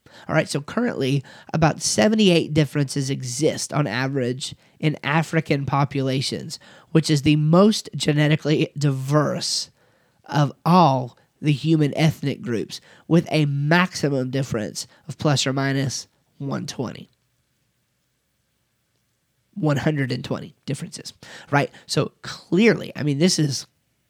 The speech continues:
off the charts. Clearly, the, uh, young Earth creation timescale accurately predicts the number of D N A differences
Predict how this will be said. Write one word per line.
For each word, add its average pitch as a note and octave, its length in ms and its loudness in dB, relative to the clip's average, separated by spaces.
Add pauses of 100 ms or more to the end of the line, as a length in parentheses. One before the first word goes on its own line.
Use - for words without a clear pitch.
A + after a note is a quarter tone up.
(160)
off C#3 180 -2
the - 80 -10
charts. - 460 0 (260)
Clearly, A3 760 -2 (360)
the, D3 400 2 (100)
uh, F2+ 220 -8
young D#3+ 440 2
Earth E3 180 0
creation C#3 420 -2
timescale E3+ 840 -2
accurately D#3 500 0
predicts C#3+ 480 -2
the C#3+ 120 -4
number D3 280 0
of C3+ 160 -2
D C3+ 220 -2
N C3+ 80 -2
A C3+ 100 -2
differences D3+ 720 -2